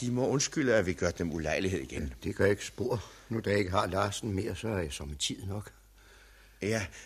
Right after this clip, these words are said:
Speaker 1: det er jo stadigvæk sagen med ham.
Speaker 2: Det ser ud til at være en hård nød at knække.
Speaker 1: Det kunne se sådan ud, ja. Men nogle fremskridt har vi jo trods alt gjort. Vi har således fundet ud af,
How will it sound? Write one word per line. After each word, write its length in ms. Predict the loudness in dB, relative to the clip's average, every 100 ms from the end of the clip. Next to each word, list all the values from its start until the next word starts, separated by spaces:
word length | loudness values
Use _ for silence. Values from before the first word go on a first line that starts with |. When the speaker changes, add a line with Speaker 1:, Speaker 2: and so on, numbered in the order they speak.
| 2
Speaker 1:
det 80 | 6
er 40 |
jo 80 | 6
stadigvæk 500 | 6 6 8 6 4
sagen 440 | 4 4 4 4 2
med 80 |
ham. 280 | 0 -2 -4 -8 -18 -20 -20 -20 -16 -2
Speaker 2:
Det 140 | 2
ser 140 | 4
ud 120 | 4 4
til 120 | 2
at 140 | 4
være 200 | 4 4
en 80 | 4
hård 280 | 2 2 2
nød 200 | 0 0
at 100 | -2
knække. 320 | -4 -4 -4 0
Speaker 1:
Det 100 | 0
kunne 180 | 2 2
se 120 | 2
sådan 300 | 2 0 2
ud, 160 | 0 2
ja. 140 | 0 -4 -16 -20 -20 -20 -20 -20 -20 -4
Men 380 | 4 8 8 6
nogle 480 | 4 2 4 2
fremskridt 520 | 0 0 0 0 -2 0
har 200 | -2 0
vi 80 |
jo 80 | 0
trods 260 | 2 0 2
alt 200 | 0 2
gjort. 340 | 0 0 -4 -14 -20 -20 -20 -20 -20 -20 -20 -20 -20 -20 -20 -20 -20 -20 -14
Vi 180 | 0 6
har 120 | 6
således 340 | 8 10 10 8
fundet 200 | 6 6
ud 140 | 8
af, 280 | 10 10 8